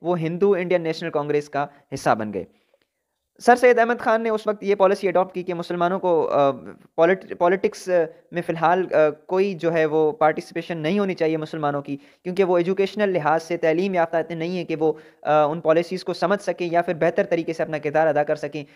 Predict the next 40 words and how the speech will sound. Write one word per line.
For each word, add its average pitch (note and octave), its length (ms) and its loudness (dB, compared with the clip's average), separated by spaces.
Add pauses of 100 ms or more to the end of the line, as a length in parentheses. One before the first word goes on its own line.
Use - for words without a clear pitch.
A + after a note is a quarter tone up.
(120)
और F3+ 140 2
ब्रिटिश F#3 580 -2
जो E3+ 340 0
थे, F#3 160 -2
उनके F#3 280 0
साथ F3+ 260 2
भी, F3 140 -2
ब्रिटेन F#3 300 -2
के G3 100 -4
साथ E3+ 260 2
उनके E3+ 160 -4
अच्छे D#3+ 140 -6
ताल्लुकात D#3+ 420 0
अंग्रेज़ों E3 300 -2
के F3 80 -6
साथ E3+ 260 -4
नहीं F#3 180 -4
थे G3 100 -6
मुसलमानों D#3+ 440 -4
के, D3 180 -6 (340)
तो G#3 200 6
भी D#3 280 -4
उस, F#3 160 -6
उस G3+ 180 -4
वजह G#3+ 160 0
से G#3+ 120 -2
भी G3 60 -4
सर G3+ 100 -2
सैयद G3 160 -4
अहमद F#3+ 260 -2
क-, - 340 -2
खान F3 180 -2
कह F3 120 0
रहे E3 120 2
थे E3 140 -4
कि D#3+ 120 -8
शायद D#3+ 360 2 (320)
ये E3+ 140 2
जो, G3+ 280 4
अ, E3 200 0